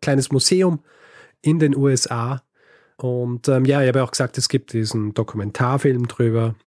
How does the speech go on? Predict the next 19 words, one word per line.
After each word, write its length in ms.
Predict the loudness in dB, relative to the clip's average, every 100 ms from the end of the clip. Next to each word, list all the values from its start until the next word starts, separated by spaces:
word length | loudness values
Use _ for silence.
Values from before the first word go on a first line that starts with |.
| -14
Den 120 | -10
gibt's 220 | -8 -8 -6
auch. 300 | -4 -6 -6
Ich 60 |
glaube, 140 | -6 -4
es 100 | -4
gibt 160 | -4
auch 80 | -6
eine 60 | -6
deutsche 320 | -8 -10 -12
Version, 460 | -12 -10 -10 -12 -16 _ -20 -20 _
die 60 | -10
ein 20 |
bisschen 220 | -8 -4
kürzer 400 | 0 0 0 -4
ist 180 | -4 -6
als 240 | -6 -8
das 160 | -8 -8
Original. 500 | -10 -8 -2 0